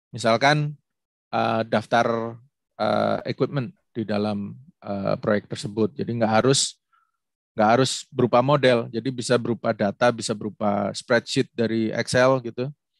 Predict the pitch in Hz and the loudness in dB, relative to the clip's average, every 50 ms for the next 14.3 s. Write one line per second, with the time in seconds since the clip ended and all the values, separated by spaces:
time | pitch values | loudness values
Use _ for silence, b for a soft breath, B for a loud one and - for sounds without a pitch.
0 | _ _ _ - 104 - 117 107 107 107 90 113 110 107 123 123 135 - - - | _ _ _ -6 -2 -2 0 2 2 2 2 2 2 4 2 2 2 0 -4 -10
1 | _ _ _ _ _ _ _ _ _ _ _ _ _ _ _ _ _ _ _ _ | _ _ _ _ _ _ _ _ _ _ _ _ _ _ _ _ _ _ _ _
2 | _ _ _ _ _ _ _ _ - 151 151 156 - - 170 170 160 160 156 156 | _ _ _ _ _ _ _ _ 2 2 2 2 2 2 2 4 4 6 6 6
3 | 160 165 170 170 165 165 160 156 - - - 143 143 143 143 - 143 143 139 147 | 6 4 4 4 4 4 4 2 0 -2 -2 0 2 2 2 2 2 2 2 0
4 | 147 143 143 143 135 135 - 120 117 117 - 127 127 120 123 120 117 120 120 117 | 0 0 -2 -4 -6 -6 -2 -2 -2 0 0 0 0 2 0 0 -4 -8 -12 -10
5 | 113 113 113 110 107 107 107 107 - - _ - - 113 113 113 110 113 107 104 | -8 -4 -4 -2 -2 -2 -4 -6 -8 -12 _ -10 -8 -6 -4 -2 0 2 2 4
6 | 104 104 104 104 101 - - 110 107 101 104 98 - 113 117 110 110 101 120 110 | 4 2 2 0 -2 -2 -2 -2 -2 -2 -2 -2 -2 -2 0 0 0 0 -2 -2
7 | 117 113 107 104 - 107 107 110 110 101 110 107 110 110 110 110 113 113 - - | -2 -2 -2 -2 0 0 -2 -2 -4 -4 -4 -4 -4 -4 -6 -6 -8 -6 -6 -6
8 | 139 - 131 123 - 123 - - 139 131 - 131 123 - 123 123 127 123 - 120 | -4 -2 -2 -2 -2 -2 -2 0 0 0 0 -4 -2 0 2 4 4 4 2 2
9 | 117 113 107 - 101 - 110 113 120 120 120 113 - 107 - 113 107 113 107 - | 0 0 0 -2 -4 -2 -2 -2 -2 -4 -4 -4 -4 0 0 2 0 0 -2 -4
10 | - - 98 131 135 139 139 139 139 135 117 113 104 - 107 - 113 107 110 110 | -6 -2 0 2 2 4 4 2 2 0 0 -4 -6 -8 -6 -4 -4 -4 -4 -4
11 | 113 110 107 107 - 123 113 110 110 - 113 104 - - 120 123 - 139 135 139 | -4 -6 -6 -6 -6 -4 -4 -4 -4 -4 -4 -4 -2 -2 -2 0 2 2 4 4
12 | 139 139 139 139 b b b b b b _ - 101 117 110 104 110 110 110 110 | 4 2 0 -2 b b b b b b _ -4 -2 0 0 2 2 2 2 0
13 | 113 110 - - 113 98 98 - 117 101 104 - 113 104 - 110 110 113 113 107 | -2 -4 -2 -2 -4 -2 -2 -2 -4 -4 -2 -2 -2 -2 0 -2 -2 -4 -6 -4
14 | - 117 113 110 - | -2 -2 -2 -2 -4